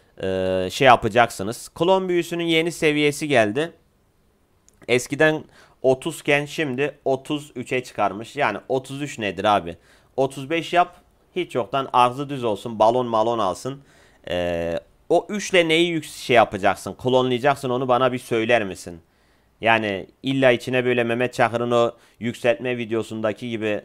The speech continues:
hesap mı yapalım? Abi Yeti on sekiz alıyor. Öbürü on yedi alıyor. Kaç? Otuz beş. Cık, olmadı.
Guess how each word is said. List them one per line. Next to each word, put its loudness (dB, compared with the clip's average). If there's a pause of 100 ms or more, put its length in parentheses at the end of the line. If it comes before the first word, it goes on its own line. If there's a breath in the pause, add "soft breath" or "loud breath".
(260)
hesap 0
mı -4
yapalım? -4 (360)
Abi 0 (240 soft breath)
Yeti 0
on 2
sekiz -6
alıyor. 2 (100)
Öbürü 0
on 2
yedi 0
alıyor. 4
Kaç? 2
Otuz -6
beş. 0
Cık, -16 (120)
olmadı. -2